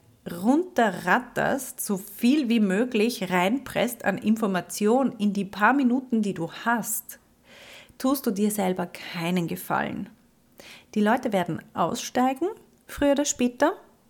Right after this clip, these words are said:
Sie werden's nicht spannend finden und sie werden sich auch nicht aktiv einbringen. Also hier auch weniger ist mehr.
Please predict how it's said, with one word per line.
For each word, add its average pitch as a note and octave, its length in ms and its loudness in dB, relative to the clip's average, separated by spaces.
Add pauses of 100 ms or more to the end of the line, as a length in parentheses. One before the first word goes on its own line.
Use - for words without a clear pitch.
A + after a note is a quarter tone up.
(560)
Sie - 240 -2
werden's G#3+ 380 2
nicht B3+ 280 2
spannend F4+ 500 0
finden A#3 600 2 (720)
und B3+ 180 6
sie B3 220 -2
werden A3+ 320 2
sich - 300 -4
auch A3 240 2
nicht B3+ 280 0
aktiv G#3 480 -2 (140)
einbringen. F3+ 760 -2 (1160)
Also G#3 240 0
hier C4 500 -2
auch F#3 320 -2
weniger B3 520 0
ist F#3 240 -6
mehr. F3 540 -2